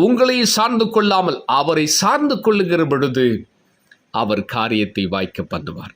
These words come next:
ஆமென் சொல்லுங்களேன். இந்த காலை வேளையிலே வாழ்க்கையில தடைப்பட்டு இருக்கிற எல்லா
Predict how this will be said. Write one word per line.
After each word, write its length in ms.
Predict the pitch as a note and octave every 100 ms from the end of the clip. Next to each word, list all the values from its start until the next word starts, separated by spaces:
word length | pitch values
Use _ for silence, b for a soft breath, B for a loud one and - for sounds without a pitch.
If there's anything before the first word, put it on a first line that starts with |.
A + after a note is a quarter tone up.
| -
ஆமென் 260 | A2+ A#2+ A2+
சொல்லுங்களேன். 520 | - B2 A#2+ A#2 A#2+ B2 B B B
இந்த 120 | G2 A2 B2
காலை 240 | C#3 C3+ B2+
வேளையிலே 400 | C3 C3+ C3+ C#3 C#3 B B - F#2
வாழ்க்கையில 420 | C3 D3 C3+ C3 B2
தடைப்பட்டு 500 | C3 D#3 D3+ D3 C#3+
இருக்கிற 240 | C3 B2+ A#2+ A2
எல்லா 360 | C#3 F3 G3 G3+